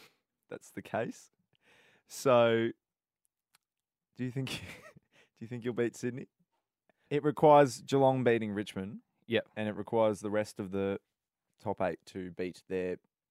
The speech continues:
Speaker 2: Okay,
Speaker 1: their
Speaker 2: so
Speaker 1: opponents.
Speaker 2: Hawthorn to beat Essendon.
Speaker 1: Yeah, et cetera,
Speaker 2: Okay.
Speaker 1: et cetera.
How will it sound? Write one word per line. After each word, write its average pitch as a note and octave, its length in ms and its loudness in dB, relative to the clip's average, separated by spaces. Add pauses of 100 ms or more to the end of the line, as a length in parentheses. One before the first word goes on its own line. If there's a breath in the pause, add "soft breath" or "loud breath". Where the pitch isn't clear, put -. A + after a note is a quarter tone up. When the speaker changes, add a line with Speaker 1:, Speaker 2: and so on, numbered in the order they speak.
(200)
Speaker 2:
Okay, G#2+ 120 -6
Speaker 1:
their G#2 120 0
Speaker 2:
so A#2 80 -4
Speaker 1:
opponents. G#2+ 380 -4
Speaker 2:
Hawthorn B2 400 -2
to A2+ 60 -8
beat G#2 160 -2
Essendon. G2 440 -10 (480)
Speaker 1:
Yeah, A#2 240 0
et G#2 140 -10
cetera, G#2 280 -2
Speaker 2:
Okay. G2+ 80 -4
Speaker 1:
et - 80 -12
cetera. F#2+ 380 -4